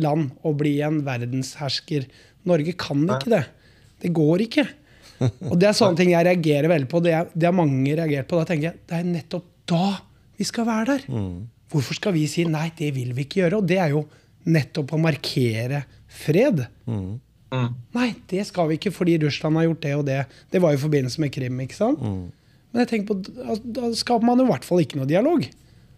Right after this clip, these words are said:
Speaker 1: Da bryter
Speaker 2: Mm.
Speaker 1: man jo linjer, da, sånn som man driver med Kina, også nå med U S A. Altså, det er mange ting her som jeg tenker er ikke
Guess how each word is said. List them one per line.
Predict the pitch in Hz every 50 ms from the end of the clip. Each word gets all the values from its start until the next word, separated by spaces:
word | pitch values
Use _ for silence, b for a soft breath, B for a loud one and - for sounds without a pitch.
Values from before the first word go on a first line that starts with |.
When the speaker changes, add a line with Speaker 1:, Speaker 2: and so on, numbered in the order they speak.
| b b b b b -
Speaker 1:
Da | - 240
bryter | 233 190 160 139 139 135 127 127
Speaker 2:
Mm. | 127 196
Speaker 1:
man | 196 208
jo | 214
linjer, | 208 202 170 165 185 226 277
da, | 294
sånn | - - 208 196 185
som | 214 214
man | 208 202
driver | 190 180 175 170 190 196
med | 190
Kina, | - - 147 147 151 160 180 175
også | 160 139 - 175 170
nå | 160 160
med | 170 175
U | 165
S | -
A. | - -
Altså, | 135 - -
det | 180 190
er | 202 202 202
mange | 185 151 135 147 151
ting | - 160 139 135 139
her | 143
som | - - 165
jeg | 160 165
tenker | 160 139 131 143 143
er | 143 143 147 - b b b b b b b b b b - - - - - - - - - -
ikke | 185 - - - 165 151